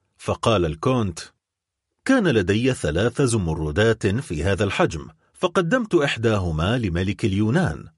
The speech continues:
والأخرى للبابا، وهذه هي الثالثة. وأما ملك اليونان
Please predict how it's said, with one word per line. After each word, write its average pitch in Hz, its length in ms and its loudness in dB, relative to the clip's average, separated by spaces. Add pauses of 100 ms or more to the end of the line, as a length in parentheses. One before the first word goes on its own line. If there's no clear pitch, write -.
(140)
والأخرى 208 640 2
للبابا، 90 600 0 (240)
وهذه 95 800 0
هي 214 120 2
الثالثة. 82 760 -4 (640)
وأما 202 380 4
ملك 120 360 0
اليونان 101 680 2